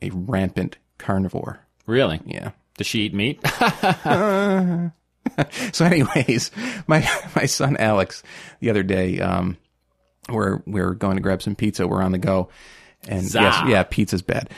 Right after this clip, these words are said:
Speaker 1: We're, we're on the go. We're grabbing a slice of pizza. So, um, I get a, a,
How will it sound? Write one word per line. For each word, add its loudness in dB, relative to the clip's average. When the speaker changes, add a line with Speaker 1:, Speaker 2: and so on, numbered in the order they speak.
Speaker 1:
We're, 2
we're 2
on 2
the 2
go. 4
We're 4
grabbing 2
a -4
slice 0
of -10
pizza. -2
So, -2
um, -2
I -2
get 2
a, 2
a, 0